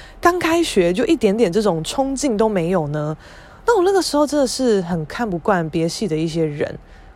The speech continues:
因为我觉得身为美术系的大家们，在女生们啊，尤其女生，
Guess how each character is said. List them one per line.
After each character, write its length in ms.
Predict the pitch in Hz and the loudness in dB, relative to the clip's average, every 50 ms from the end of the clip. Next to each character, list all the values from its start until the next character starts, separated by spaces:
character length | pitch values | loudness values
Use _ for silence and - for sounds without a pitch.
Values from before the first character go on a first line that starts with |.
| - - | -10 -2
因 80 | - 453 | 0 2
为 20 | |
我 80 | 339 208 | 2 2
觉 140 | - 175 | 2 2
得 260 | 165 170 170 165 165 170 | 2 2 2 2 0 -2
身 160 | - - 285 | 0 0 0
为 60 | 262 | 0
美 160 | 240 196 160 | 0 0 -2
术 160 | 151 143 208 | -2 -2 -2
系 240 | 190 - - 208 190 | -2 -2 0 -2 0
的 160 | 156 156 143 | 0 0 -2
大 260 | - - 190 160 151 147 | 0 -2 -2 -4 -4 -6
家 280 | - - 147 143 147 | -6 -8 -6 -6 -6
们， 180 | 147 147 - - - - - - - - - - - - | -8 -8 -10 -12 -16 -20 -20 -20 -20 -20 -20 -20 -14 -6
在 480 | - 247 226 208 190 175 165 - - - - - - - | 0 0 2 2 2 2 0 0 -2 -8 -12 -18 -16 -8
女 180 | - 190 180 | -4 -2 -2
生 220 | 165 - - 247 269 | -2 -2 -4 -4 -2
们 160 | 285 240 175 | -2 -2 -2
啊， 100 | 156 - - | -2 -2 -2
尤 100 | 170 170 | -2 -2
其 140 | - 180 165 | -2 -4 -6
女 120 | 160 156 | -6 -6
生， 320 | - - - 170 - 98 | -6 -6 -6 -6 -6 -6